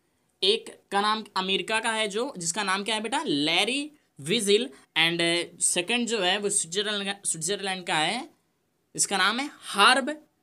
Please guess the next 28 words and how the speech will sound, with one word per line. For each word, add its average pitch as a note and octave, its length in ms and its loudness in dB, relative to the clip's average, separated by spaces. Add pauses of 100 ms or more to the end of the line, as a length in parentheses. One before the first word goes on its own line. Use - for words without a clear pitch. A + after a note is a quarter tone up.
सेगलर। D3 540 2 (200)
क्या F3 100 0
नाम G3+ 180 -2
बेटा? C4+ 260 -2 (320)
हर्ब A3+ 380 -2
सेगलर, C3 580 0 (200)
ठीक G#3+ 100 -4
है। F#3 160 -10
उन्होंने G3 240 -4
दो D3 280 2
क्रूमैन E3+ 420 0
लिया, G#3+ 200 -4
जिसका D3+ 300 -6
नाम C#3 180 -4
है, C#3+ 100 -2 (180)
पहले D#3 220 2
का F3+ 100 -4
नाम F3 180 -2
है G3 60 -2
लैरी C3+ 420 2
विजल, G#3+ 340 0 (340)
जो C3+ 80 -4
दूसरा C#3+ 340 -2
है G3 80 2
उसका F3+ 200 -8
नाम D#3 140 -4
क्या E3+ 160 -2
बेटा? D#4+ 260 0